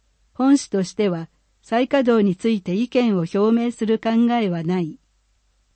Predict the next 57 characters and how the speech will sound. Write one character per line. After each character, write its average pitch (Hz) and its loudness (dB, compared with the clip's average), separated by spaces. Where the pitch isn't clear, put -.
ま 190 -4
た、 196 -6
ひ - -20
た 269 0
ち 285 0
な 277 0
か 294 0
市 240 -8
で 202 0
は、 170 -6
避 - -2
難 277 4
計 302 0
画 233 -2
の 170 2
策 - -8
定 285 0
作 277 -2
業 233 0
が 165 -4
進 214 -2
め 240 2
ら 240 -2
れ 240 0
て 226 2
お 208 0
り、 160 -6
本 294 4
市 - -4
と 202 -2
し - -14
て 214 0
も 165 -2
そ - -4
の 254 4
避 240 -2
難 269 4
計 285 -2
画 185 -6
が 151 -10
適 185 -6
切 214 -2
か - -4
つ - -14
実 160 -6
効 277 0
性 285 0
の 269 4
あ 277 0
る 240 0
も 190 2
の 233 0
と 190 -2
な 214 0
る 196 -2
よ 175 -2
う、 143 -18